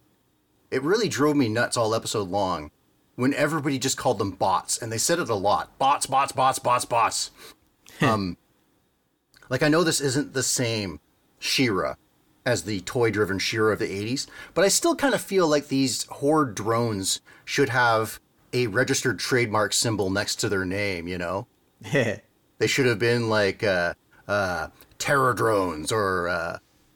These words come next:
Speaker 1: or, you know, uh, Ran Sects spelled really weirdly, you know?
Speaker 2: <laughs> Yeah. What were the, what were the Horde soldiers called? Were they Horde bots or were they Horde, Horde soldiers?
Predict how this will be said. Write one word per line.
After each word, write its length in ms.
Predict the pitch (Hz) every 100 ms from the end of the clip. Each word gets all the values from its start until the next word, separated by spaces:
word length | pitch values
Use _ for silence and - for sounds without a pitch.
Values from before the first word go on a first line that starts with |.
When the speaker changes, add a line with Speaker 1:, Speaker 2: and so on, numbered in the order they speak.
| -
Speaker 1:
or, 380 | 107 101 92 90 _ _ _ -
you 80 | 110
know, 200 | 76 67
uh, 160 | 73 67 - - -
Ran 580 | 110 107 127 135 127 113
Sects 680 | - - 147 104 - - -
spelled 480 | - - 143 120 104
really 280 | 104 113 101
weirdly, 520 | 90 107 95 80 73 71
you 120 | - 101
know? 200 | 92 95 -
Speaker 2:
<laughs> 100 | -
Yeah. 540 | 135 92 - 101 87 - - - -
What 280 | 208 349 381
were 160 | 415
the, 360 | 320 269 226 151 _ -
what 180 | 214 453
were 120 | 427
the 100 | 254
Horde 640 | 170 190 202 196 180 131 - _ _
soldiers 1120 | - - 180 175 165 127 120 107 - - -
called? 600 | - - 131 110 85 80
Were 120 | 120
they 380 | 131 156 170 151 _ _ _ _ _ _ -
Horde 360 | 160 160 135 101
bots 420 | 135 160 - -
or 80 | 120
were 80 | 113
they 80 | 104
Horde, 260 | 135 143 113
Horde 260 | - 143 120
soldiers? 640 | - 160 170 - 165 165